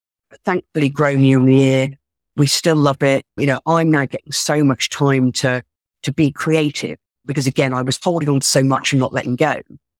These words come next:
that now I've kind of let go and I've relaxed a little bit and I, and I kind of know who I am. I'm in a position where I can go,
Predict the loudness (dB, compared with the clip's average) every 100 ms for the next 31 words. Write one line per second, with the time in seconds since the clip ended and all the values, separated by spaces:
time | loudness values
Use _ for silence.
0 | _ -4 -4 -2 2 2 2 0 -2 -4
1 | -4 -2 0 -2 -2 0 0 2 0 -2
2 | -2 -2 -4 -6 -2 -2 0 -2 -2 -2
3 | -2 -2 -2 -6 -4 0 2 4 2 0
4 | -4 -4 0 2 2 0 -2 -8 _ _
5 | _ _ _ _ -6 -2 0 0 0 -2
6 | 0 0 0 0 -4 -6